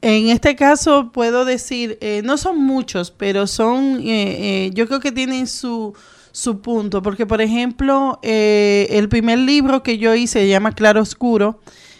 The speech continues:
es el primer libro de teatro escrito por una dominicana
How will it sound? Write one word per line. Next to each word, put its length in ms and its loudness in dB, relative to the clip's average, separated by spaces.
es 220 6
el 140 4
primer 300 4
libro 380 4
de 120 4
teatro 460 6
escrito 420 0
por 160 2
una 180 2
dominicana 920 2